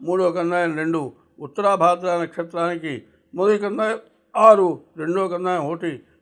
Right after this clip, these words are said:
మూడో కందాయం నాలుగు. రేవతి నక్షత్రం ఓ-, మొదటి కందాయం ఒకటి, రెండో కందాయం రెండు, మూడో కందాయం ఒకటి. ఇప్పుడు ఇవన్నీ కూడా ప్రతిదానికి విడివిడిగా చెప్పకుండా అన్నిటికీ కలిపి చెప్పాల్సి వస్తుంది.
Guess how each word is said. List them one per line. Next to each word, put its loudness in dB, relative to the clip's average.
మూడో 0
కందాయం -2
నాలుగు. 0
రేవతి 0
నక్షత్రం -2
ఓ-, -2
మొదటి -4
కందాయం -2
ఒకటి, -6
రెండో 0
కందాయం -2
రెండు, -4
మూడో 0
కందాయం -2
ఒకటి. -8
ఇప్పుడు 2
ఇవన్నీ 0
కూడా 8
ప్రతిదానికి 4
విడివిడిగా 4
చెప్పకుండా 4
అన్నిటికీ 0
కలిపి -4
చెప్పాల్సి -6
వస్తుంది. -12